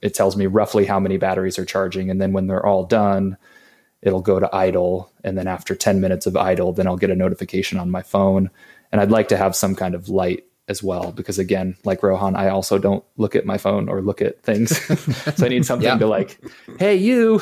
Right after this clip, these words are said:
Speaker 1: <laughs>
Speaker 2: Yeah,
Speaker 1: flashing
Speaker 2: yeah.
Speaker 1: and, um, but, uh,
Speaker 2: Someone to slap you in
Speaker 1: yeah,
Speaker 2: the face.
Speaker 1: exactly. Uh,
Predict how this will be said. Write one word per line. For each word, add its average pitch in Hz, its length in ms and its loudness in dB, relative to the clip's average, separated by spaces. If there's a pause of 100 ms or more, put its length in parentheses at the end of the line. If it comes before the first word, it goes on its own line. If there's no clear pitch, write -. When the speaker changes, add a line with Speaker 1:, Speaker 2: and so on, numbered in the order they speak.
(120)
Speaker 1:
<laughs> - 120 -8
Speaker 2:
Yeah, - 480 0 (320)
Speaker 1:
flashing 110 480 0
Speaker 2:
yeah. 110 140 0
Speaker 1:
and, 95 220 -8 (460)
um, 92 560 -6
but, 104 300 -4
uh, 92 340 -2
Speaker 2:
Someone 117 240 -2
to 104 60 -2
slap 107 340 2
you 104 120 4
in - 60 2
Speaker 1:
yeah, 92 40 -2
Speaker 2:
the - 60 -6
face. 95 340 -2
Speaker 1:
exactly. 98 320 -4 (400)
Uh, 101 420 0